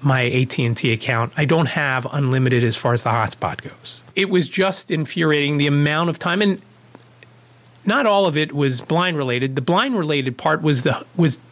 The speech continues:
going through the chat. And the chat with SiteGround, while it was still difficult, it was a lot easier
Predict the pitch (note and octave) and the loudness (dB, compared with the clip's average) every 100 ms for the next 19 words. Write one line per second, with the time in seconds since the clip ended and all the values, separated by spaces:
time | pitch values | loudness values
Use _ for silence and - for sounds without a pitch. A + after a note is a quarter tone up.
0 | - - E3 D3+ - C#3 B2 - C3 F#2 | -6 0 2 2 0 0 0 -2 -2 -4
1 | - - - - - - - - - D3+ | -6 -16 -20 -20 -20 -20 -20 -12 -4 0
2 | D3 D3 C#3+ C3+ - - F3 - - F3+ | 0 0 -2 -6 -12 -4 -2 0 0 0
3 | G3 A#3 D3+ D#3 D3+ - - - _ - | -2 -4 -2 2 2 -2 -12 -20 _ -20
4 | - - - - - - - - - - | -20 -20 -20 -20 -20 -20 -20 -20 -14 -4
5 | - A#3 A3 E3 C#3+ C3+ C3+ - D#3 D#3+ | -2 -2 -2 -2 0 -2 -4 0 2 2
6 | D#3 D#3+ D#3 D#3+ - A#3+ A#3 G#3 G3+ C3+ | 2 0 0 -2 2 2 2 2 0 -4
7 | - A2 A2 - - - - - - E3+ | -2 -2 -2 -6 -20 -20 -20 -8 -4 0
8 | F3 D#3 D#3 D#3+ E3+ F#3 F#3 E3+ F3 F3+ | 2 2 2 2 0 -2 -6 -2 0 2
9 | - B2+ G#2+ G#2 G#2+ | 0 0 0 -2 -4